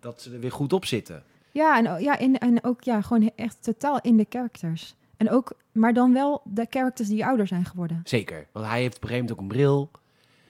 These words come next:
Speaker 2: Ja,
Speaker 1: En <laughs>
Speaker 2: er worden wel grap-, er worden ook soort grappen gemaakt over dat ze echt ouder zijn. En Scully heeft ook wel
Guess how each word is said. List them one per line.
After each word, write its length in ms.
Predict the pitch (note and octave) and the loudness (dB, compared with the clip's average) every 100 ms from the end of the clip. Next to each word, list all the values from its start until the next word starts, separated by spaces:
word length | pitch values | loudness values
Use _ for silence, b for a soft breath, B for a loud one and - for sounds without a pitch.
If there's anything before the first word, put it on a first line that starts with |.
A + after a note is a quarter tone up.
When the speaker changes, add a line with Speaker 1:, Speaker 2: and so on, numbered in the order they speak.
| b | b
Speaker 2:
Ja, 220 | - A#3 - | -2 -2 0
Speaker 1:
En 180 | A3 - | -4 -2
<laughs> 40 | |
Speaker 2:
er 60 | G#3 | 0
worden 200 | B3 C4 | 2 2
wel 120 | B3+ | 0
grap-, 400 | - G#3+ A#3+ G3+ | 0 -2 -2 -4
er 60 | A3+ | -2
worden 180 | B3 | 0
ook 80 | A#3 | 0
soort 200 | - G#3 | -2 -8
grappen 300 | - A#3 A#3 | -2 -2 0
gemaakt 360 | A#3 A#3 A3+ A#3 | 0 2 2 2
over 160 | A3+ | 2
dat 100 | A3+ | 0
ze 60 | C#3+ | -2
echt 200 | - - | -6 -6
ouder 300 | G3 A3 G#3+ | -4 -2 -2
zijn. 300 | G3+ G3 G#3 | -2 -2 0
En 100 | G3+ | -2
Scully 300 | - A3+ G#3+ | -4 -2 0
heeft 180 | G3+ - | 0 -2
ook 120 | F#3+ | -6
wel 240 | F#3 F3 | -4 -4